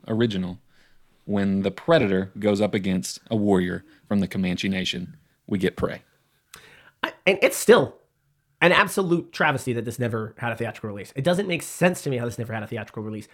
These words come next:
Speaker 2: because it had, it had word of mouth.
Speaker 1: Oh, yeah.
Speaker 2: I, I,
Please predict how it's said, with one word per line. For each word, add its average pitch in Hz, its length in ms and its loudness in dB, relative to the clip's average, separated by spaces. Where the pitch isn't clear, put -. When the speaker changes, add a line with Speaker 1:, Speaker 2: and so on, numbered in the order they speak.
Speaker 2:
because 180 220 -2
it 294 100 -4
had, 185 380 -4
it 170 80 0
had 196 180 0
word 190 140 4
of 147 60 -2
mouth. - 280 -6
Speaker 1:
Oh, 131 140 0
yeah. 87 120 -2
Speaker 2:
I, 208 220 2
I, 175 180 0